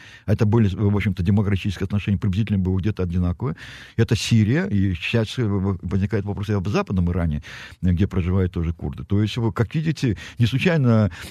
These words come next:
президент Турции Эрдоган, э, в преддверии вот этих событий говорит, что для Турции Первая мировая война ещё не окончилась. Он прав.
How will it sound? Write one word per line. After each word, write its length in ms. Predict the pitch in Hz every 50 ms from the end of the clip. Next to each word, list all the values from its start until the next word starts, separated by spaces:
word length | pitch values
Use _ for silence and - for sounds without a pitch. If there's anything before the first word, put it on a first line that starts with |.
| - -
президент 360 | 101 110 107 104 123 113 -
Турции 260 | 139 123 101 - 117
Эрдоган, 540 | 113 101 98 113 107 107 147 180 196 170 139
э, 320 | 117 107 101 98 98 98
в 80 | 92 78
преддверии 400 | - 101 95 98 120 117 104 107
вот 160 | 104 98 -
этих 160 | 101 92 87
событий 320 | - 110 101 120 165 - 113
говорит, 220 | 98 107 101 92
что 120 | - 104 95
для 160 | 98 107 104
Турции 580 | - - 127 180 214 202 - - - 139 110
Первая 580 | 90 - 117 127 151 160 147 151 139 143 135 123
мировая 500 | 113 110 110 107 101 95 110 123 131 120
война 300 | 104 101 98 101 104 113
ещё 220 | 110 98 - 98
не 120 | 95 101 92
окончилась. 560 | 90 - - 82 76 - - 73 64 - - - -
Он 160 | 123 147 -
прав. 400 | - - 82 78 73 - -